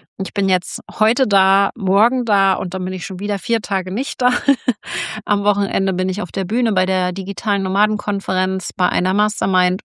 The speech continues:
und, äh, in Wien mache ich im Fünf-Sterne-Hotel mit meinen Scale-It-Kunden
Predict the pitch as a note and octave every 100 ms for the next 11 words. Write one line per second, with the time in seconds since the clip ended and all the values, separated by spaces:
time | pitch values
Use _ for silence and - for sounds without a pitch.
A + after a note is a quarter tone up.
0 | - A#3+ C4 - G3+ G3 G3 - F#3+ F3
1 | G3 A#3 G#3 F#3 F3 F#3+ E3+ - F3+ -
2 | F#3 - - F3 F3 E3+ - - F#3 F3
3 | - F3 F3 F3 - F#3+ F#3 F#3 F3+ -
4 | F#3+ F#3+ F#3